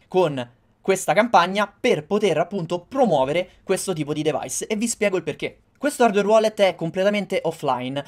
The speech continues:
e aggiunge degli elementi che migliorano la sicurezza da un certo punto di vista, che è semplicemente quello della, semplicemente, partono dal fatto della generazione, della problematica della generazione delle prime chiavi. In tantissimi di voi mi hanno chiesto: "Sì, ma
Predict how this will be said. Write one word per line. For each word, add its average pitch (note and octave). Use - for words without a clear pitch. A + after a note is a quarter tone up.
e -
aggiunge D#3+
degli F3+
elementi G3+
che F#3+
migliorano E3
la D3+
sicurezza E3+
da F3+
un F#3
certo F3+
punto D#3
di C#3+
vista, B2
che -
è F3
semplicemente F3
quello D#3+
della, D#3
semplicemente, C#3+
partono G#3+
dal F3
fatto D#3+
della D#3+
generazione, E3
della E3
problematica D#3
della D3
generazione D#3
delle C#3+
prime C3+
chiavi. B2
In B3
tantissimi F3+
di C#3
voi C3+
mi C#3
hanno D3
chiesto: C#3+
"Sì, G#3+
ma D3